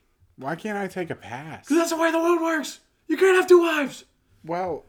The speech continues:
Speaker 2: You can't have two wives.
Speaker 1: why not?
Speaker 2: I don't know.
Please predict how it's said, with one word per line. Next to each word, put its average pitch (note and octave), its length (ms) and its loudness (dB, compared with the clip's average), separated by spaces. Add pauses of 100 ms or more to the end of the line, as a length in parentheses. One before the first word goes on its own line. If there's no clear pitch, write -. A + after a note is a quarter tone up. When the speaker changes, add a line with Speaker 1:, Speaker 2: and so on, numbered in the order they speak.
(120)
Speaker 2:
You E4+ 80 0
can't F#4 180 4
have E4+ 100 0
two E4+ 160 4
wives. C#4+ 520 -4 (160)
Speaker 1:
why F#3 180 -6
not? F3+ 300 -2 (1000)
Speaker 2:
I D4+ 120 2
don't E4 140 -2
know. C#4 240 -4